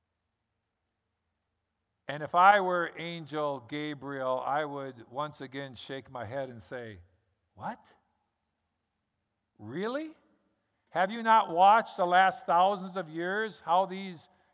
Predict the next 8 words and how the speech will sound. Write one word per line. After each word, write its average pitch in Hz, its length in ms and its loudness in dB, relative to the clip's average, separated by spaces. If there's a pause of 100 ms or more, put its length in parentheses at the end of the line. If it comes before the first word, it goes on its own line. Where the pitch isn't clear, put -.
humans 208 600 -6
live? 180 420 0 (840)
Is 165 180 -8
this 240 500 -8 (680)
really 240 420 2
a 214 80 2
good 185 240 -4
plan? 202 580 -2